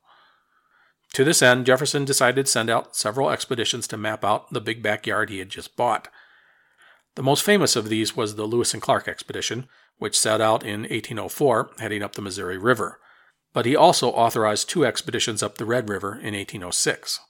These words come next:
The goal was to solidify American claims to the region scout out avenues of commerce, identify spots to build settlements and forts, and also to make treaties with the Indians,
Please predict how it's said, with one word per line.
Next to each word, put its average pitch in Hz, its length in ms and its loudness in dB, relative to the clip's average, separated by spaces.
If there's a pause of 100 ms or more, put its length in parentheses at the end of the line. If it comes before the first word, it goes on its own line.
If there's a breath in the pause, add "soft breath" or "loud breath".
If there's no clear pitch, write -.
(920)
The 123 80 -6
goal 151 260 8
was 175 160 6
to 165 100 2
solidify 143 520 6
American 127 440 4
claims 110 360 -2
to 127 80 -4
the 113 100 -2
region 107 400 -4 (400 loud breath)
scout 113 380 4
out 113 160 10
avenues 110 420 4
of 107 100 -8
commerce, 110 640 -2 (100)
identify 123 400 4
spots 120 400 0
to 110 100 -10
build 104 200 -6
settlements 110 480 -2
and 110 120 -16
forts, 113 420 -2 (540 loud breath)
and 143 100 -2
also 147 260 2
to 117 100 -2
make 113 220 0
treaties 127 340 2
with 101 100 -8
the 120 140 2
Indians, 107 420 0